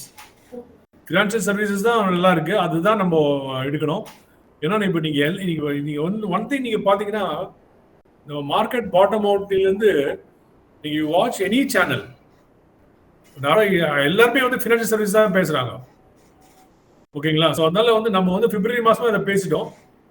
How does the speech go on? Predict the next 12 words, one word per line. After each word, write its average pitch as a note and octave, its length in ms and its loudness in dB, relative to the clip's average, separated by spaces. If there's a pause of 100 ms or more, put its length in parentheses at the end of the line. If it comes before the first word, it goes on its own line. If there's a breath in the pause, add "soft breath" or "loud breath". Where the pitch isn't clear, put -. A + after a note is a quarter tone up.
(140)
ஆ, D3 60 -2 (120)
ஒரு C#3 180 0
இன்ஃபர்மேஷனுக்காக F#3+ 680 0
சொல்றேன். D#3+ 400 -4 (340 loud breath)
So, G3 200 2
ஃபினான்ஷியல் B3 480 -2
சர்வீசஸ் A3 420 -2
வந்து C4 400 -4 (600)
எல்லா G#3+ 320 2
இடத்துலயும் B3+ 220 0
பாருங்க, G#3 220 2
அந்த D#3 160 0